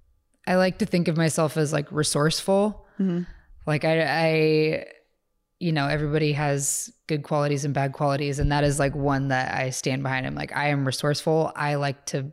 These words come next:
Speaker 1: problem solve and figure things out. So, um, Google was my best friend.
Speaker 2: Yeah.
Speaker 1: Like, I would just sit and Google and call people and ask questions. And I was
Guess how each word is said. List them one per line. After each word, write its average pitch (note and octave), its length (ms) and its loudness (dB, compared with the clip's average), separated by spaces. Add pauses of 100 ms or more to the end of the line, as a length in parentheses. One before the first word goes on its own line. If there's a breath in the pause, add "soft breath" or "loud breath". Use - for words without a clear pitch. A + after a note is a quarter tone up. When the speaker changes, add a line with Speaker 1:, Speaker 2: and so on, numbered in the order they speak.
Speaker 1:
problem D3 320 -2
solve D3+ 240 0
and C#3+ 120 -2
figure D3+ 240 0
things C#3+ 300 -2
out. C#3+ 300 0
So, C#3+ 420 0 (480 loud breath)
um, - 640 -6 (240)
Google F3 400 4
was E3+ 200 2
my E3+ 100 2
best D#3 240 0
friend. D3+ 320 -2 (300 soft breath)
Speaker 2:
Yeah. E3 240 -2 (120)
Speaker 1:
Like, F#3+ 300 0
I F3 300 2
would E3+ 260 0
just E3+ 320 -8
sit E3+ 340 0
and E3 300 -2
Google F3 460 2
and E3 260 2
call D#3+ 240 2
people D#3 540 2
and C#3+ 640 0
ask D3+ 300 -2
questions. D3+ 880 2
And C#3+ 540 0 (560 soft breath)
I D3 500 2
was D3+ 880 0